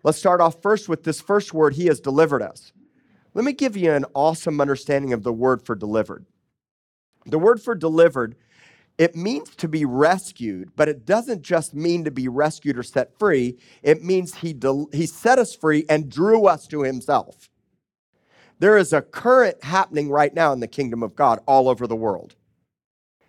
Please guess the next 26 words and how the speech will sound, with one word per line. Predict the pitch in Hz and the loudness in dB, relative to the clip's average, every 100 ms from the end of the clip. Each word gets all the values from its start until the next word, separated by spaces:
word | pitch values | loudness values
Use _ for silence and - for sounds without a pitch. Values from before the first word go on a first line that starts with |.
| _ | _
And | 135 | 0
there | 180 190 | 2 4
is | 170 147 | 4 4
a | 135 | -2
current | - - 233 240 175 - | -4 -8 0 2 2 0
that's | 156 143 165 | -2 -2 -4
moving | 196 196 165 | -4 -4 -2
in | 143 | -2
the | 143 | -2
atmosphere | 156 185 156 147 - 151 135 | 0 -2 -4 -10 -6 -4 0
right | 135 131 | 0 0
now. | 160 175 110 - _ _ _ _ _ _ _ _ _ | -2 -2 -4 -8 _ _ _ _ _ _ _ _ _
If | 151 160 | 2 2
you've | 160 147 | -2 0
ever | 202 233 | 0 0
gone | 190 185 175 | 0 0 0
fishing | - 175 180 160 | -2 -8 -6 -4
around | 147 147 143 | -2 0 0
the | 131 | 0
rigs | 151 143 117 131 - _ _ _ | 4 4 2 -4 -20 _ _ _
offshore, | - 139 - - 147 107 113 | -2 -2 -2 -2 0 0 -2
which | 120 117 | -6 -2
I | 117 117 | -2 0
have, | 113 90 104 | -2 -4 -2
I've | 127 123 | -2 -2
snorkeled | - 160 165 170 | -4 -2 0 0